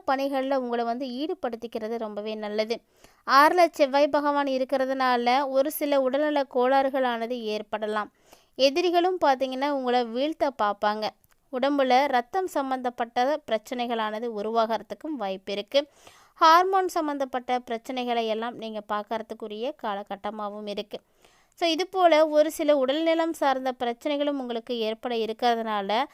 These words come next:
கண்டிப்பா உங்களுடைய உடல்நலம் சார்ந்த விஷயங்கள் எல்லாம் நீங்க எந்த விதமான காம்ப்ரமைஸுமே வந்து பண்ணிக்க கூடாது. சின்னதா ஒரு சிம்டம்ஸ் தெரியுது அப்படின்னா கூட உடனடியா அதை மருத்துவர்கிட்ட போய் அதுக்கான ட்ரீட்மெண்ட்டை நீங்க வந்து ஃபாலோ பண்ணிக்கணும்.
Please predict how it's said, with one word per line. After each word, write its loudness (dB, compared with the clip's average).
கண்டிப்பா 0
உங்களுடைய -2
உடல்நலம் 0
சார்ந்த -2
விஷயங்கள் -6
எல்லாம் -2
நீங்க -8
எந்த -4
விதமான -4
காம்ப்ரமைஸுமே -6
வந்து -10
பண்ணிக்க -12
கூடாது. -4
சின்னதா 2
ஒரு 4
சிம்டம்ஸ் -4
தெரியுது 0
அப்படின்னா -4
கூட -4
உடனடியா -2
அதை -2
மருத்துவர்கிட்ட -6
போய் -6
அதுக்கான -4
ட்ரீட்மெண்ட்டை -8
நீங்க -10
வந்து -8
ஃபாலோ -8
பண்ணிக்கணும். -8